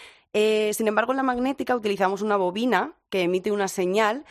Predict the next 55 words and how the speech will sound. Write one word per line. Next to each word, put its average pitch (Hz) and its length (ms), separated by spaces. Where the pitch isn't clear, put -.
que 208 100
se 196 140
traduce 190 340
en 208 80
electricidad 180 600
también 175 320
en 170 80
el 170 100
cerebro, 202 520
y 196 160
esta 226 220
sí 226 100
que 240 100
es 233 60
verdad 220 220
que 233 80
puede 190 160
llegar 202 240
incluso 208 400
a 190 80
áreas 196 240
más 175 200
profundas, 185 480
atraviesa 170 400
el 175 80
cráneo, 240 420
corteza 180 380
cerebral, 196 360
y 240 40
puede 180 180
llegar 180 220
incluso 185 280
a 175 40
áreas 175 240
profundas 190 440
para 165 240
cambiar 160 480
en 175 140
gran 180 180
medida 190 320
la 214 80
actividad 160 400
del 175 160
cerebro. 156 420
Entonces, 196 200
al 180 100
final 185 340
utilizamos 196 600
una 214 100
u 214 60
otra 214 240
dependiendo 185 420
de 190 100
los 185 140
objetivos. 160 560